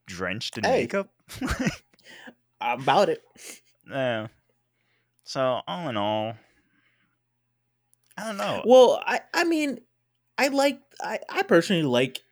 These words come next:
Speaker 2: Kenobi, 'cause it, I mean, it's showing a part of Kenobi that, like, you, I mean, the dude's just defeated. Like, he's lost all hope. Like, if he was
Speaker 1: Yeah.
Speaker 2: a Green Lantern, like, he wouldn't have a ring no more.
Speaker 1: Yeah.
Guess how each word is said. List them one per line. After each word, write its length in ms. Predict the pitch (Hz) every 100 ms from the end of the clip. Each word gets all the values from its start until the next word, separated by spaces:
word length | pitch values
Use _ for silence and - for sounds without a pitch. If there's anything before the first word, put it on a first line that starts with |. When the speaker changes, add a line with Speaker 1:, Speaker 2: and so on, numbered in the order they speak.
| _ _ _ _ _ _ _ _ -
Speaker 2:
Kenobi, 680 | - 131 131 135 147 147 - -
'cause 140 | - 202
it, 200 | 202 196
I 20 |
mean, 180 | 220 196
it's 180 | 190 -
showing 580 | 196 180 180 170 160 -
a 80 | -
part 180 | 151 139
of 60 | 135
Kenobi 320 | 123 120 120
that, 180 | 113 107
like, 340 | 110 104 - _
you, 300 | - 120 120 - 123
I 40 |
mean, 160 | 127 127
the 60 |
dude's 280 | 120 185 156
just 180 | 156 -
defeated. 460 | 127 - 123 107 107
Like, 240 | 104 104 _
he's 180 | 117 120
lost 280 | 123 117
all 220 | - 117 117
hope. 300 | 113 107 - _ _ _ _ _ _ _
Like, 160 | 220 -
if 100 | 147
he 100 | 139
was 120 | 127
Speaker 1:
Yeah. 20 |
Speaker 2:
a 40 | 123
Green 340 | 123 123 123
Lantern, 500 | 117 113 113 110 113 _ _
like, 240 | 113 104
he 120 | - 113
wouldn't 220 | 110 113
have 100 | 104
a 40 |
ring 200 | 104 98
no 100 | 92
more. 260 | 90 98 - _ _ - - - - _ _
Speaker 1:
Yeah. 460 | 107 127 131 127